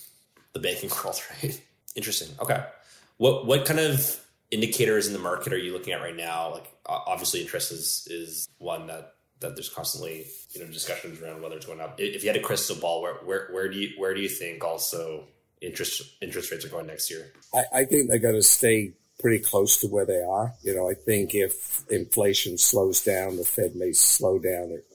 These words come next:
Speaker 2: its increase in the rates, but I don't see them going down very much. And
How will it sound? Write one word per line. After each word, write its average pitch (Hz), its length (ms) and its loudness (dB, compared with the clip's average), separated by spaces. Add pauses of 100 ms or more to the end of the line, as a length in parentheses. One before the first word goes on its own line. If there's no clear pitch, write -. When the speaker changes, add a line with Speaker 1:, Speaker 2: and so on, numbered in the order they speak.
(680)
Speaker 2:
its - 180 -2
increase 98 540 4
in 90 100 0
the 85 80 -4
rates, 90 400 2
but - 140 -2
I 92 100 -2
don't 95 220 0
see - 120 6
them 90 160 -2
going 90 220 -4
down 101 300 -2
very 85 180 -4
much. - 420 -12 (380)
And 95 600 -6